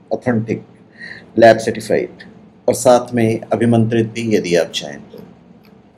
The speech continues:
तो चलिए हम शुरुआत करते हैं सबसे पहले मेष राशि से। मेष राशि के जातक आज धन के मामले में लाभ की स्थिति बनी हुई है।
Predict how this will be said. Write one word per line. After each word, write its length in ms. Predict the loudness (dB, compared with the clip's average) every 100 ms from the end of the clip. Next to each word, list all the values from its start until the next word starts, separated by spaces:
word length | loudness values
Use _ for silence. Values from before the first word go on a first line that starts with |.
| _ -20 -20 -18 -14 -14 -14 -10
तो 60 | -2
चलिए 260 | 4 6
हम 60 | 6
शुरुआत 480 | 2 4 6 6 4
करते 220 | -4 -2
हैं 60 | -4
सबसे 300 | -4 -6 -4
पहले 280 | 0 0 0
मेष 340 | 0 -2 -4 -4
राशि 260 | -6 -8
से। 160 | -16 -18 -20 -20 -20 -20 _ _ -16 -14 -14 -2
मेष 280 | 4 4 6
राशि 220 | 4 4
के 120 | 2 4
जातक 420 | 4 2 0 2
आज 140 | 2 2
धन 200 | -2 -2
के 120 | -2
मामले 340 | 0 2 2 2
में 100 | 2
लाभ 320 | 4 4 0
की 80 | -14
स्थिति 280 | -12 -10 -8
बनी 240 | -6 -6
हुई 220 | -8 -12
है। 160 | -16 -18